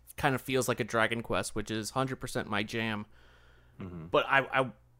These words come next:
Speaker 1: I'm curious to see, and I wanna hear how it is,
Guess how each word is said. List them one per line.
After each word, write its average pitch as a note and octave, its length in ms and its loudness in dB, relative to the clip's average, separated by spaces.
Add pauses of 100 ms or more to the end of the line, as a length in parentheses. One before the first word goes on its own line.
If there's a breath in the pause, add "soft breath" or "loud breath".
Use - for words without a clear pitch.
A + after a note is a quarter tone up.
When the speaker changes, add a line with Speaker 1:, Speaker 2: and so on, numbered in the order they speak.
(260)
Speaker 1:
I'm C#3 220 6
curious F#3+ 880 2
to C#3+ 120 -4
see, C#3 240 2
and B2+ 100 4
I B2 40 4
wanna B2 280 4
hear A#2+ 460 2
how B2 420 6
it A#2 100 6
is, A2+ 600 0